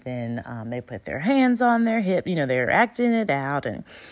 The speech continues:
I'm telling you, like, the two-year-old, he's, he knows it too. You know, obviously Naomi's seven months, but just even hearing that, you gotta hear that word. And so that's, um, a great thing to do. And then I also, I type up,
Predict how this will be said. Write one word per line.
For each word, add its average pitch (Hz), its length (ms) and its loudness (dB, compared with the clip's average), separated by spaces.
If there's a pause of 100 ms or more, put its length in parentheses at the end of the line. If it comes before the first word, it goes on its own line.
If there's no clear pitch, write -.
(180)
I'm 196 120 -6
telling 294 340 4
you, 147 140 -2
like, 123 260 -2
the 135 80 -6
two-year-old, 226 540 -2
he's, 202 200 -2
he 196 180 -2
knows 254 260 -2
it 240 120 -6
too. - 280 -2
You 165 160 -2
know, 135 220 2
obviously 170 380 2
Naomi's 147 400 -4
seven 131 260 -4
months, 135 200 -6
but 143 160 -4
just 180 220 -6
even 202 300 -2
hearing 160 400 -2
that, 120 260 -6
you 135 60 -8
gotta 185 240 -2
hear 185 220 -2
that - 260 -2
word. 120 360 -4 (320)
And 135 240 -2
so 123 100 -6
that's, 156 340 2
um, 127 340 -2
a 127 100 -6
great 123 280 -4
thing 131 200 -4
to 135 140 -6
do. 127 240 -2
And 151 240 -4
then 165 100 0
I 160 140 0
also, 165 400 -2
I 131 120 0
type - 320 -4
up, 160 320 0